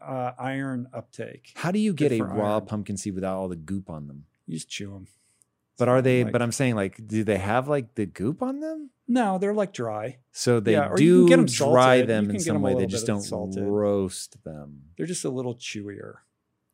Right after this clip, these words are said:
Speaker 2: Man.
Speaker 1: That's all.
Speaker 2: 'Cause roasted pumpkin seeds that, like, have,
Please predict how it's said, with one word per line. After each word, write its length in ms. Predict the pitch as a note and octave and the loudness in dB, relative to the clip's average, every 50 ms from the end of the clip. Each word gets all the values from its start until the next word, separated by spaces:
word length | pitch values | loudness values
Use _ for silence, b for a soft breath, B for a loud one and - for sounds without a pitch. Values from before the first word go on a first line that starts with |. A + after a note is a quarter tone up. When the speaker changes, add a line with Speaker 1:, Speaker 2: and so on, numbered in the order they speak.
| _ _ - | _ _ -14
Speaker 2:
Man. 520 | G#2 F#2+ F#2 F2+ F2 E2+ D#2+ D2+ C#2+ D#2 | -10 -8 -8 -8 -8 -8 -10 -10 -12 -12
Speaker 1:
That's 200 | E2 - - - | -14 -14 -14 -14
all. 300 | A1 G#1 G1+ A1 - _ _ _ _ _ _ - | -14 -14 -16 -16 -20 _ _ _ _ _ _ -8
Speaker 2:
'Cause 220 | - A2 F#2+ - - _ _ - | -6 -6 -6 -6 -10 _ _ -18
roasted 640 | G2 F#2 F#2 F#2+ A#2 D3+ G#3 A3 A3 - A#3+ A3 F#3+ | -16 -10 -2 2 4 6 6 4 2 0 -2 -2 0
pumpkin 360 | G#3 G#3 A3+ G#3 - A3+ A3 | 0 0 0 -2 -2 -4 -4
seeds 580 | G3+ - A3+ A3+ A3+ A#3 A#3+ G#3+ G#3 - - - _ _ - | -2 -4 -4 -4 -4 -4 -6 -6 -6 -8 -10 -12 _ _ -2
that, 220 | A#2+ B2 A#2+ A#2 A2+ | 2 2 2 4 4
like, 200 | A2+ A2 G#2+ G2 | 0 0 0 0
have, 540 | A#2 B2 A#2+ A2+ A2+ A2+ A2 G#2+ A2 G#2 | 2 2 4 4 4 2 2 0 -6 -14